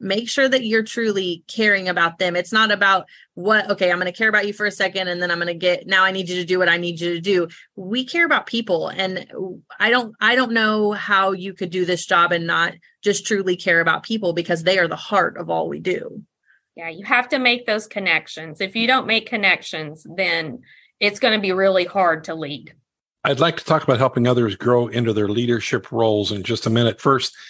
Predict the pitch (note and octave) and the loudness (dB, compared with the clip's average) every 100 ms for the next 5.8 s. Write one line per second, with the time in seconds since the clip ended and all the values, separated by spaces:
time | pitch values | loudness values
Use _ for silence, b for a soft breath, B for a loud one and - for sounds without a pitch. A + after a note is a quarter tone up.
0 | B B B C3+ B2+ B2 A#2+ A#2+ A#2+ - | B B B -2 0 2 2 2 0 -2
1 | A#2 A2+ A#2+ G#2+ A2 A#2 B2 A2 G#2+ A2 | 0 0 0 0 0 0 -2 -2 -2 -4
2 | - - C#3+ C3 C3 A#2+ E3 E3+ C#3+ B2 | -6 -4 -2 2 2 2 0 2 4 2
3 | A#2 - D#3+ C3+ - D3 D#3+ - - _ | -2 -2 -2 -2 0 2 2 -2 -12 _
4 | _ _ _ _ B2+ B2 G3+ F#3+ D#3 C3+ | _ _ _ _ -6 0 2 4 2 0
5 | C#3 A2 C#3 C3+ - C#3+ - A#2 | -2 2 2 2 -2 -4 -2 -2